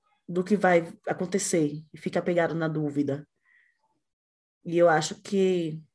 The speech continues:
quando a gente fala de relacionamentos, cara, relacionamento precisa de coragem. Com a gente, com o outro, com a vida. Não, não tem como viver.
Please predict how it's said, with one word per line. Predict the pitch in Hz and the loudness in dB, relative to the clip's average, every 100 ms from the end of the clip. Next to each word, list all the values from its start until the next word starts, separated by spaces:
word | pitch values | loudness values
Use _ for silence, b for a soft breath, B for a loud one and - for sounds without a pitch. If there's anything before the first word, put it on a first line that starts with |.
| _ _ _ | _ _ _
quando | 190 185 | -4 0
a | |
gente | 190 190 | 0 0
fala | 202 208 | 0 2
de | 208 | 2
relacionamentos, | 190 190 185 170 170 165 175 202 190 165 - - _ _ - _ - | 2 0 -2 -4 -4 -2 -4 -4 -6 -8 -10 -16 _ _ -20 _ 0
cara, | 247 214 | 6 6
relacionamento | 160 175 220 214 208 196 196 | 6 6 6 6 2 0 -2
precisa | 202 | -2
de | 202 | -2
coragem. | 208 196 135 156 151 - B B B B | 0 0 0 -2 -4 -8 B B B B
Com | 214 | 4
a | 196 | 4
gente, | 180 175 175 - | 4 0 -2 -6
com | - | -6
o | 170 156 | -4 0
outro, | 160 160 - 147 | -2 -4 -8 -8
com | 156 | -4
a | 160 | -4
vida. | 156 151 143 135 | -4 -8 -6 -6
Não, | 147 151 | -6 -6
não | - 160 | -6 -4
tem | 170 196 | -4 -2
como | 208 190 | -2 -2
viver. | 175 160 147 135 | -2 -2 -2 -4